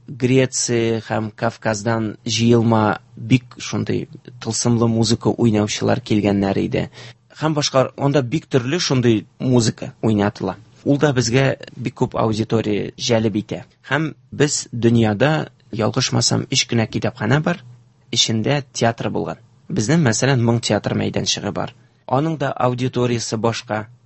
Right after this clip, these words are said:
Без дә алар белән, аудитория белән бүлешәбез. Алар да үз аудиториясе белән, безнең белән бүлешә. Аны "Живой город" дигән фонд,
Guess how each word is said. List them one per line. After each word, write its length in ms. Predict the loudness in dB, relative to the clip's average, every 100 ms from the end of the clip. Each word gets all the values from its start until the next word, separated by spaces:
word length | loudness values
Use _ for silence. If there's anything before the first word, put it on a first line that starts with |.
| _ -20 _
Без 180 | -2 2
дә 140 | 2
алар 240 | 2 2 0
белән, 160 | -2 0
аудитория 500 | -2 0 0 2 2
белән 260 | 2 0 2
бүлешәбез. 580 | 0 0 0 0 -2 -6 -14 _
Алар 320 | -2 2 2 0
да 140 | -4 -4 -12 _
үз 180 | -6 -2
аудиториясе 720 | 0 2 2 4 2 2 0
белән, 200 | 0 0
безнең 240 | 0 0 0
белән 220 | 0 -2
бүлешә. 380 | 0 0 -2 -4 -6 -18 _ -2
Аны 460 | 2 4 4 2 -2 -12 -8
"Живой 360 | -4 0 0
город" 380 | 2 0 0 -4 -6
дигән 420 | -4 -2 -4 -8 -10
фонд, 480 | -2 -2 -2 -8